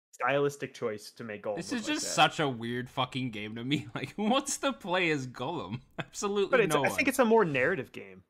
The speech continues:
Speaker 2: I'm sure it is, and I'm sure you're just, like, stealthing around, and it's not too combat heavy and stuff like that. I'm just
Speaker 1: Yeah.
Speaker 2: saying, like, who thought, like, "Hey, guys, I wanna make a game where you play as Golem"?
Speaker 1: Honestly, I think
Speaker 2: Why?
Speaker 1: that that's really cool.
Speaker 2: Like,
Speaker 1: Like,
Speaker 2: a hundred
Speaker 1: I'm gonna,
Speaker 2: different
Speaker 1: I
Speaker 2: characters you'd rather play as in that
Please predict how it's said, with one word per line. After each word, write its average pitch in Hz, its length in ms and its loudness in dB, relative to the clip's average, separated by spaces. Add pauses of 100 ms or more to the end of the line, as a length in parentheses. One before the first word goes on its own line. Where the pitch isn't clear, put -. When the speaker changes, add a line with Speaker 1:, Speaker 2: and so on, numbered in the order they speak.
(140)
Speaker 2:
I'm 220 160 6
sure 339 260 6
it 147 80 6
is, 170 300 4
and 131 100 -2
I'm 123 80 -6
sure 139 160 -2
you're 131 100 0
just, 117 220 -10
like, 104 120 -6
stealthing 110 420 -6
around, 98 440 -6
and 95 80 -12
it's 92 120 -18
not 95 180 -6
too - 80 -16
combat 90 400 -8
heavy 98 280 -10
and 92 80 -16
stuff - 220 -10
like 101 180 -10
that. 101 180 -4
I'm 110 100 -8
just 123 120 -2
Speaker 1:
Yeah. 117 60 -2
Speaker 2:
saying, 123 220 -2
like, 104 200 -6
who 170 180 -4
thought, 135 400 4
like, 104 220 -8
"Hey, 113 140 -6
guys, 90 400 -10 (140)
I 98 60 -12
wanna 101 160 -8
make 95 160 -12
a 98 40 -12
game 92 460 -14
where 85 140 -16
you 85 60 -16
play 87 220 -14
as 90 100 -14
Golem"? 78 340 -18 (840)
Speaker 1:
Honestly, 190 460 2
I 151 80 4
think 165 200 -2
Speaker 2:
Why? 147 40 -6
Speaker 1:
that - 60 -6
that's 139 180 0
really 120 340 -6
cool. 98 460 -14
Speaker 2:
Like, 127 140 -8
Speaker 1:
Like, 123 120 -4
Speaker 2:
a 131 60 2
hundred 139 60 6
Speaker 1:
I'm 165 60 4
gonna, 175 100 4
Speaker 2:
different 143 260 2
Speaker 1:
I - 40 -14
Speaker 2:
characters 104 400 -6
you'd 90 140 -14
rather 92 220 -8
play 87 240 -12
as 87 160 -14
in 82 80 -14
that 78 160 -14